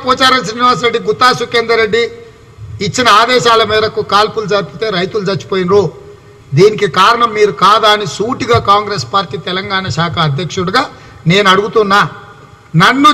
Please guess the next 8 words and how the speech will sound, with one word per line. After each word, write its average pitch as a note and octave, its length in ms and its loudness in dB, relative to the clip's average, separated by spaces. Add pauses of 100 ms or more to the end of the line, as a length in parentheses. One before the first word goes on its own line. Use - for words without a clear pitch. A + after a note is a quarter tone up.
చంద్రబాబు C4+ 580 4
నాయుడు C4+ 300 2
గారి C4 180 2 (120)
శిష్యుడను, C4 540 2 (1400)
నన్ను B3+ 260 4 (120)
చంద్రబాబు C#4 520 4
నాయుడు C4+ 260 2
గారి B3 140 4